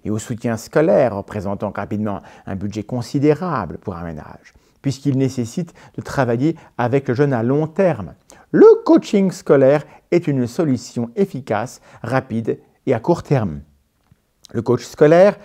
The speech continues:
aide le jeune à trouver sa propre méthode de travail et à devenir autonome,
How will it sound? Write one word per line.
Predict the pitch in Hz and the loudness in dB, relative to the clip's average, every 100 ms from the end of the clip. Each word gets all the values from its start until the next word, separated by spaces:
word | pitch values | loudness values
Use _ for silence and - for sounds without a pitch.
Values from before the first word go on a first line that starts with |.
| _ _ - | _ _ 2
aide | 180 202 | 4 4
le | 147 123 | 2 -2
jeune | 101 92 101 190 - - _ - | -2 -4 -4 -10 -12 -20 _ -2
à | 131 127 | 0 0
trouver | - - 135 110 120 | -4 -4 -2 0 0
sa | 117 107 95 | 0 -6 -8
propre | - 151 147 - 107 | -2 0 0 -2 -4
méthode | 117 113 117 98 | -4 0 0 0
de | 98 95 | -6 -8
travail | - 127 92 76 95 160 _ _ - | -6 -6 -6 -8 -6 -8 _ _ 0
et | 139 | 2
à | 139 | 4
devenir | 131 104 98 127 | 4 2 -4 -4
autonome, | 156 160 147 113 90 76 | -6 -4 -4 -4 -8 -10